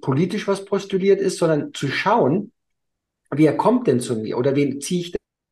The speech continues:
denn an und welche Bedürfnisse haben die und wie kann ich die lösen?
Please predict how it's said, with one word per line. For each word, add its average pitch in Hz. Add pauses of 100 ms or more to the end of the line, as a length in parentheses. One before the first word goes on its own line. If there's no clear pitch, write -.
(280)
denn 127
an 131 (440)
und 139
welche 170
Bedürfnisse 151
haben 110
die 117
und 127
wie 196
kann 165
ich 151
die 214 (180)
lösen? 143